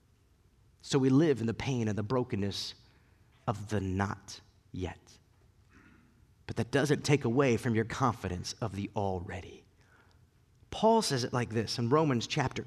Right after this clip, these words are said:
eight, verse nineteen. He says, "Listen, all creation is waiting eagerly for that future day when God will reveal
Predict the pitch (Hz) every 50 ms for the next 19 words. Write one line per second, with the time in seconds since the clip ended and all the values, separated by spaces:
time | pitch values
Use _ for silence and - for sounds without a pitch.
0 | - - 131 139 160 - - - - - - - - - - 147 139 - 143 139
1 | 127 135 - - - 147 156 156 170 196 196 - - - - - - - - -
2 | - 180 160 - 170 147 147 - - - - - - - _ _ _ _ _ _
3 | _ _ _ - 131 - - - - 180 202 233 269 320 320 - - - 240 220
4 | 214 202 190 - - 160 143 151 160 151 - - - - - - - - 143 131
5 | 151 170 196 208 208 214 202 202 202 - 220 240 247 180 165 147 120 120 120 127
6 | 135 - - - - - - - 196 175 175 165 170 - - - 220 262 262 262
7 | 262 254 214 190 196 165 143 139 147 147 143 175 170 151 135 190 196 208 226 190
8 | 220 208 202 175 - 175 160 156 165 165